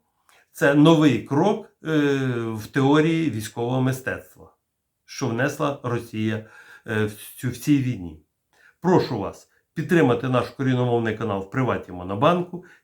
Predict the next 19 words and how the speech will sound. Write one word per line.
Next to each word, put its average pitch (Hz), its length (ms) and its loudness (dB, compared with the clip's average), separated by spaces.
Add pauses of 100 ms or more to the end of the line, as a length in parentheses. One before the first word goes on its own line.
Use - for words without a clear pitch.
підписуйтесь, 170 960 0
поширюйте 127 720 -2
наше 156 320 0
відео, 180 560 -4 (540)
заходьте 156 540 2
на 123 140 2
наш 107 180 0 (120)
Patreon, 117 680 0 (540)
використовуйте 147 680 2
кнопку 147 480 0
спонсорство, 139 1160 -4 (540)
запрошуйте 143 760 2
нас 107 300 -4
на 117 180 -4
каву 113 540 -2
Buy 139 340 4
Me 151 240 4
a 151 160 2
Coffee. 170 520 0